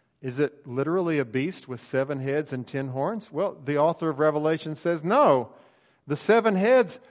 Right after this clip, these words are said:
represent two things. They represent seven mountains, and they also represent seven kings. And the ten horns represent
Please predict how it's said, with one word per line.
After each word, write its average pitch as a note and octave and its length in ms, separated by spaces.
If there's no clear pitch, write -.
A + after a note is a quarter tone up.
represent F#3 840
two A3+ 180
things. A3 680
They D3 100
represent F3 460
seven G#3+ 500
mountains, D#3+ 760
and E3+ 120
they F3+ 60
also A3 300
represent G3 540
seven E3+ 500
kings. - 760
And F#3 80
the F#3+ 60
ten A#3 300
horns A3 440
represent E3 800